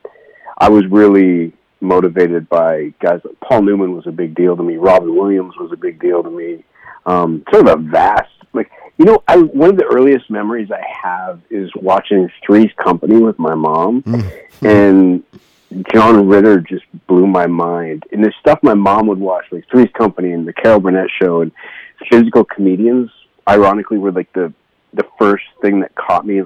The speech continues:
Speaker 1: John Ritter, Tim Conway,
Speaker 2: Mm.
Speaker 1: that stuff I just thought was incredible. Um, and then later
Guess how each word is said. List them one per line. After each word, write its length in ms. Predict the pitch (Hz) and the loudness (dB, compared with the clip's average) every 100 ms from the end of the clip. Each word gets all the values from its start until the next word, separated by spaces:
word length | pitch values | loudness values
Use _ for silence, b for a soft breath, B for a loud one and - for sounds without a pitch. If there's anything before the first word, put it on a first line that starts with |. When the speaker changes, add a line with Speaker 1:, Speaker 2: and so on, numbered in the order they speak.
| - 196 | -8 0
Speaker 1:
John 220 | 113 101 | 2 4
Ritter, 200 | 101 98 - | 2 2 -2
Tim 120 | 107 98 | -4 -4
Conway, 600 | - 98 95 90 87 - - | -2 -2 0 -2 -2 -6 -10
Speaker 2:
Mm. 300 | 110 113 90 | -6 -6 -6
Speaker 1:
that 220 | 95 104 - - | 0 0 0 -10
stuff 260 | - 110 - _ _ _ _ _ - | -4 -2 -2 _ _ _ _ _ -14
I 120 | 92 | -12
just 180 | 90 - | -12 -2
thought 240 | 90 95 | 0 0
was 140 | 101 90 | 0 -2
incredible. 760 | 87 - 107 104 95 90 87 _ | -6 -2 0 0 -2 -4 -8 _
Um, 520 | 101 95 87 85 80 78 _ _ b b b _ _ - | -4 -2 -2 -6 -10 -16 _ _ b b b _ _ -4
and 240 | 104 107 | 0 2
then 360 | 113 110 104 101 - 98 | 4 4 2 0 -4 -6
later 840 | 104 107 110 110 107 98 90 | -2 2 4 4 4 2 0